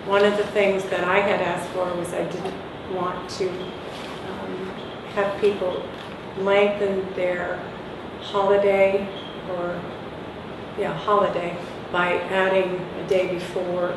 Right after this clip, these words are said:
or a day after to create a, a mini vacation. Um, we always put the caveat at the end that it was subject to superintendent review. I mean, in, in some cases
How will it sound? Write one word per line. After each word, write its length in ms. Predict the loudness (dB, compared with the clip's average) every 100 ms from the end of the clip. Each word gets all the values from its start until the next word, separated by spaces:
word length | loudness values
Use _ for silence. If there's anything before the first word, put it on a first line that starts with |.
| -4
or 140 | -2 -2
a 100 | 0
day 320 | -2 0 -2 -4 -8 -4
after 460 | -4 -4 -6 -6 -6 -8 -10 -10 -10 -8
to 140 | -6 -6 -6
create 360 | -4 -2 0 0
a, 140 | -2 -4 -4
a 40 | -4
mini 440 | 0 0 -2 -4 -6 -6
vacation. 580 | -4 -4 -6 -6 -8 -10 -10 -10 -10 -10 -8 -6
Um, 220 | -6 -6 -8 -10 -4
we 120 | -2 0
always 300 | 6 6 6
put 200 | 4 -2
the 60 | -4
caveat 680 | -2 0 0 0 0 0 -2
at 140 | -2
the 180 | -2 0
end 340 | 0 0 0
that 240 | 0 0 -2 -8 -10 -10 -8 -2
it 140 | 0
was 120 | -2
subject 520 | 2 2 4 0 -4 -4
to 260 | -2 -2 -2
superintendent 960 | -4 -6 -4 -6 -6 -6 -6 -6 -6 -8 -10 -10 -10 -10 -6 -4
review. 340 | -2 -2 -4 -4 -8 -10 -8 0
I 40 |
mean, 160 | 2 4
in, 120 | 2 0
in 200 | -2 0
some 260 | 2 2 2
cases 280 | 0 0